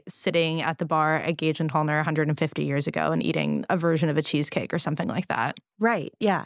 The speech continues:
Speaker 2: It kind of, it gives me goosebumps in the best way. And I love that we mark celebrations with dessert.
Speaker 1: Mm-hmm.
Speaker 2: You know, I don't wanna use the word treat,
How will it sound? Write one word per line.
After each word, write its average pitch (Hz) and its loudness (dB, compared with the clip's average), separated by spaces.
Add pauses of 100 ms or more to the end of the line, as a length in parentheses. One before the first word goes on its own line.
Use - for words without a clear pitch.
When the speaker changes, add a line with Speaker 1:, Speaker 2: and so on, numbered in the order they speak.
Speaker 2:
It 190 -2
kind 202 2
of, 175 -2
it - -6
gives 180 -2
me 196 0
goosebumps 147 -6
in 156 -6
the 151 -6
best 156 -4
way. 139 -2
And 180 0
I 170 4
love 175 2
that 190 0
we 160 0 (160)
mark 165 0 (600)
celebrations 170 0
with 214 -4
dessert. 226 0
Speaker 1:
Mm-hmm. 170 2 (680)
Speaker 2:
You 226 4
know, 196 4
I 254 2
don't 294 4
wanna 320 4
use 240 2
the 208 0
word 180 0
treat, - 0